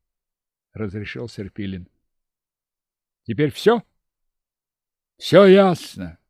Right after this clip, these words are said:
хором отрапортовали капитаны, вскакивая.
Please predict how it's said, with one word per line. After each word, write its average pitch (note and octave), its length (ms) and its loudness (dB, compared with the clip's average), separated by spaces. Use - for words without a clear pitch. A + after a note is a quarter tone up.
хором B2 600 -6
отрапортовали G#2 960 -10
капитаны, C#3 840 -12
вскакивая. D#2 920 -18